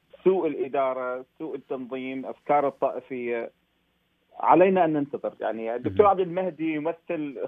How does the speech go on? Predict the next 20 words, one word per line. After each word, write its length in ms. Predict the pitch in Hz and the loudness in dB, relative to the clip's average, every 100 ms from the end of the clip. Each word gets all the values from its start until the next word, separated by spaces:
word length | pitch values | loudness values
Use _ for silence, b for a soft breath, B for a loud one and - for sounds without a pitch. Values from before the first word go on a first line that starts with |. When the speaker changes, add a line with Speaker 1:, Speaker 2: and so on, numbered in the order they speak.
| - | -2
Speaker 1:
خليط 320 | 143 170 147 | 0 0 -4
عجيب 420 | 135 139 156 147 | -4 -4 -4 -6
غريب، 360 | 123 123 117 98 | -4 -4 -4 -8
من 340 | 98 104 110 104 - 135 | -8 -4 -4 -6 0 4
علماني 500 | 143 143 165 160 151 | 6 8 6 6 4
مرة 320 | 147 139 143 | 2 0 -4
وديني 440 | 135 117 139 135 | -4 -6 -8 -8
مرة. 500 | 131 123 123 123 123 - _ - | -6 -8 -6 -6 -6 -10 _ -16
Speaker 2:
مهم. 320 | 110 95 87 - - - | -12 -10 -10 -12 -14 -10
Speaker 1:
الآن 340 | 151 165 175 165 | -4 0 0 -2
مستقل، 600 | 147 165 - 165 - 147 - | -8 -8 -2 -2 -2 -10 -2
لربما 680 | 170 190 165 175 170 165 180 - _ | 2 2 2 2 0 -4 -8 -18 _
يكون 300 | 147 - 165 | -8 -4 -2
عنده 280 | 135 135 135 | -2 2 0
الحل، 320 | 127 - 175 | 0 -2 -2
لكن 380 | 151 143 151 139 - _ _ _ _ _ | 0 -2 -6 -10 -16 _ _ _ _ _
لا 180 | 139 180 | 0 2
نستطيع 480 | 185 170 147 151 131 | 2 -2 -4 -4 -4
الجزم 540 | 123 113 131 117 104 | -6 -8 -8 -8 -12
الآن. 240 | 98 95 | -16 -16